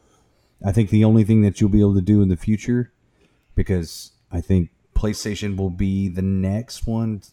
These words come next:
Microsoft is already trying to go exclusively digital with their next, their next, uh, console, the Xbox One console. They're gonna release one more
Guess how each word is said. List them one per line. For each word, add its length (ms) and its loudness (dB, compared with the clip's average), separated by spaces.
Microsoft 640 -6
is 100 -6
already 240 2
trying 380 2
to 100 -2
go 180 -2
exclusively 680 0
digital 520 -4
with 140 -2
their 140 2
next, 480 0
their 160 2
next, 400 -2
uh, 360 -10
console, 760 2
the 160 2
Xbox 540 -4
One 440 0
console. 580 -4
They're 160 -4
gonna 420 0
release 480 -2
one 240 4
more 400 2